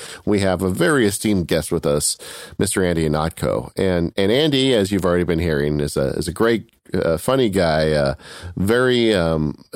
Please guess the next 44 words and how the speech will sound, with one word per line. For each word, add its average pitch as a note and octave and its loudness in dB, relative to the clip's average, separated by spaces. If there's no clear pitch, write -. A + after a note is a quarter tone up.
active A2+ 0
in F#2+ 0
the F2+ 2
Mac F2+ 0
community E2+ 0
forever. F#2 0
And G2 0
we A2 2
are F#2 2
so C3+ 0
overdue G#2 2
to F2 0
hand, E2+ 0
have F2 -2
Andy E2 0
back D2+ -2
on D#2 -2
the D2 0
show. D2 -2
Believe F#2+ -2
it F2+ 0
or F#2 0
not, D#2 -2
the D#2 -2
last F2 0
time G2 2
we F#2 0
had F2 0
Andy E2 0
on D#2+ -2
Mac D#2 -2
Power F2 -2
Users D#2+ -4
was E2 -2
two, - -4
uh, D2+ 0
twenty G#2+ 2
ten. F2 -2
How A#2+ 0
did D3 2
that C#3+ 2
happen, C#3+ 2
<laughs> - -
Andy? F#2 0